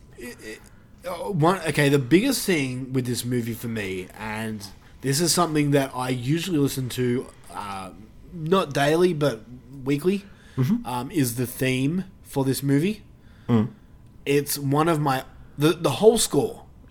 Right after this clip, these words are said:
Speaker 2: Yeah,
Speaker 1: The
Speaker 2: it's
Speaker 1: whole, the
Speaker 2: beautiful.
Speaker 1: soundtrack to this movie, yeah, it's phenomenal.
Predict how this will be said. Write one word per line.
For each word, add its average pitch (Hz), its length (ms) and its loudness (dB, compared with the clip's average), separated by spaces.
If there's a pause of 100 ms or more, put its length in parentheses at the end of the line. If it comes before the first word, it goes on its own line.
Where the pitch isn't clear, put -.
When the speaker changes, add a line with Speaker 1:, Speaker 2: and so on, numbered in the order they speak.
Speaker 2:
Yeah, 78 240 2
Speaker 1:
The 143 100 2
Speaker 2:
it's - 140 -6
Speaker 1:
whole, 190 160 4
the 90 80 0
Speaker 2:
beautiful. 90 340 4
Speaker 1:
soundtrack 156 320 2
to - 80 -4
this 143 180 2
movie, 120 500 2 (260)
yeah, 170 140 2
it's 143 340 2
phenomenal. 135 1000 0